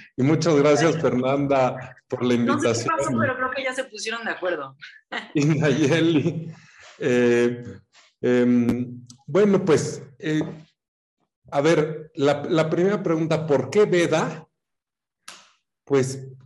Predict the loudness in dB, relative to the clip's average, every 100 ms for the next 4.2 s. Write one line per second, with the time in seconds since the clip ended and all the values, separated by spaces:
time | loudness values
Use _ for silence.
0 | _ -6 2 2 2 0 -2 -8 2 4
1 | 4 2 -2 -2 -2 -4 -12 -20 _ _
2 | _ _ _ _ -2 0 0 0 -2 -2
3 | -2 0 0 0 0 -2 -2 -2 -4 -4
4 | -14 -20